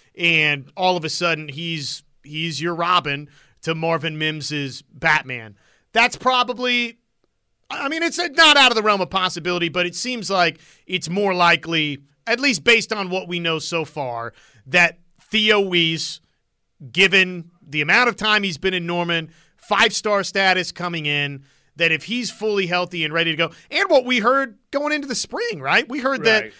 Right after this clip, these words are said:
Speaker 1: Theo Weiss was looking like maybe Oklahoma's best player, period.
Speaker 2: Mm-hmm.
Speaker 1: Offense, defense, whatever, before he got hurt. So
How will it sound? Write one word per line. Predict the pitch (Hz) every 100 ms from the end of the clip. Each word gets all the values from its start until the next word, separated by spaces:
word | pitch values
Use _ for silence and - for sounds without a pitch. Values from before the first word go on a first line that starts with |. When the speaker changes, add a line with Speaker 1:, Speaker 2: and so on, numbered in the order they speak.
| _ _
Speaker 1:
Theo | 262 294
Weiss | 226 294 320
was | 220 185
looking | 240 240
like | 240 233 226 -
maybe | 175 240 233 240
Oklahoma's | 202 254 220 202 233 156
best | 113 190 233 -
player, | - 220 262 247 247 247 _ _ _
period. | - 415 440 127 104 _ _ -
Speaker 2:
Mm-hmm. | 214 262
Speaker 1:
Offense, | 247 285 156
defense, | 196 262 262 269 202
whatever, | 262 269 330 156 101 - _ _
before | - 180 202 196
he | 170
got | 160 139
hurt. | 135 170 143
So | - 185 165